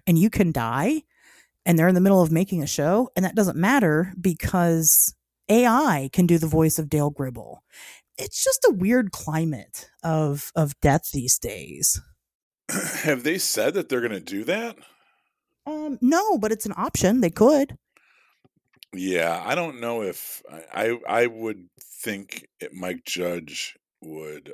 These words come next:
Speaker 2: um, I would hope that he would take the high road. He
Speaker 1: I think he
Speaker 2: seems
Speaker 1: yeah.
Speaker 2: like he would. Like, I've, I've always been a big fan of his, um, Beavis and Butthead, obviously, King of the Hill,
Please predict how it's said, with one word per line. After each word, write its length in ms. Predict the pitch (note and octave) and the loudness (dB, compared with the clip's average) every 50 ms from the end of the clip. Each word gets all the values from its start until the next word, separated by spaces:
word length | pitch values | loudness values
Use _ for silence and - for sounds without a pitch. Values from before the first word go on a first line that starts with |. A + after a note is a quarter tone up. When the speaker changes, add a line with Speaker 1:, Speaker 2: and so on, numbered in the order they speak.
| - B1 C#2 | -20 -20 -20
Speaker 2:
um, 360 | D#2 D#2 D2 C#2+ C#2 C#2 D2 _ | -20 -20 -20 -20 -20 -20 -18 _
I 160 | - - D#3+ | -2 0 2
would 160 | E3+ D#3+ C3 G#2+ | 2 2 2 0
hope 280 | G2+ G#2+ A2 G2 - | 0 -2 -2 -2 -4
that 160 | - F#2 F2 - | -10 -14 -12 -12
he 100 | G2 G2+ | -12 -14
would 160 | F2 E2 D2+ | -14 -14 -14
take 220 | - F#2 E2 - | -14 -14 -14 -14
the 100 | - C#2 | -14 -16
high 200 | - D#2+ D#2+ D2 | -12 -12 -12 -12
road. 340 | C#2 C#2 C#2 D2 D2 D2 - _ _ _ _ _ _ - - - _ | -12 -12 -14 -14 -14 -16 -18 _ _ _ _ _ _ -20 -20 -12 _
He 80 | - A3 | 0 2
Speaker 1:
I 60 | G#3+ | 2
think 60 | - | 4
he 40 | D3 | 2
Speaker 2:
seems 320 | C3+ E3+ D#3+ D#3+ D3+ B2+ | 0 0 -2 -4 -2 0
Speaker 1:
yeah. 60 | C3 | 2
Speaker 2:
like 160 | C#3 B2 A2 - | 2 2 2 0
he 160 | - A2+ G#2 | -8 -12 -12
would. 460 | G2 G2+ G#2+ A2 A#2 A#2+ B2 A#2+ A#2 | -8 -2 0 2 4 4 2 2 -2
Like, 320 | A2+ - A2+ G#2+ G#2 G2 - | -6 -4 -4 -4 -4 -4 -6
I've, 340 | - B2+ C3 C#3 C3+ B2+ - - | -4 -2 -2 -2 -2 -6 -10 -6
I've 200 | - B2 B2+ B2 | -2 -2 0 0
always 240 | B2+ B2+ B2+ B2+ B2 | 0 -2 -2 -4 -6
been 120 | - A2+ | -8 -10
a 60 | G#2 G2 | -10 -8
big 220 | F2 G#2 G2 F#2 | -8 -8 -10 -8
fan 280 | - - F#2 F2 F#2+ F#2+ | -8 -10 -10 -10 -10 -10
of 80 | F#2 | -10
his, 460 | G2 G2+ G2 F#2+ F#2 F#2 - - - _ _ _ _ _ _ _ _ _ - | -8 -8 -8 -8 -8 -8 -10 -10 -12 _ _ _ _ _ _ _ _ _ -8
um, 540 | - D#2+ E2 D#2+ D#2 D2+ D2+ C#2+ C#2 C2+ B1+ _ - - _ _ _ _ | -6 -4 -4 -4 -6 -8 -10 -16 -18 -20 -20 _ -20 -20 _ _ _ _
Beavis 320 | - G#2 G2+ G2 F#2+ - - | -4 -4 -4 -2 -2 -6 -6
and 80 | F2+ E2 | -4 -4
Butthead, 260 | F2 E2+ E2+ G2 D#2+ | -4 -2 -2 -4 -4
obviously, 720 | A#1 B1+ D2+ D#2+ D2+ D#2+ D#2 - - E2 D#2 D2+ D2+ - _ _ _ _ _ _ - - _ _ _ - | -2 -2 -2 -2 -4 -6 -6 -6 -6 -6 -6 -8 -8 -10 _ _ _ _ _ _ -20 -20 _ _ _ -8
King 160 | - G#2 G2 | -6 -6 -4
of 60 | F2+ | -2
the 100 | E2+ D#2+ | -4 -2
Hill, 520 | D#2 F2+ F#2+ F2+ F2+ F2 F2+ F2 F2 E2+ | -2 -2 -2 -2 0 -2 -2 -2 -4 -4